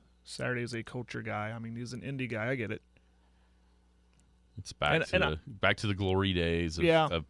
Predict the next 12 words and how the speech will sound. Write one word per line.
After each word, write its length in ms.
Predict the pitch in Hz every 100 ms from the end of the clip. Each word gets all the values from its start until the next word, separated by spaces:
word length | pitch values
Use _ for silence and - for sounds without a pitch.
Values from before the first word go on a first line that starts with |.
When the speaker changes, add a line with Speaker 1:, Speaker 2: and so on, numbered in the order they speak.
| -
Speaker 2:
Peyton 240 | - 90 85
Manning 320 | 85 87 87
and 100 | 78
Jeff 180 | 78 82
Saturday. 640 | - 78 76 69 65 69 - _ _ _ _ _ _ _ _ _ _ _ _ _ _ _ _ _
Speaker 1:
Would 80 | 170
have 60 | 160
been 120 | 131
really 200 | 120 214
fun 260 | - 120 131
if 100 | -
they 220 | 127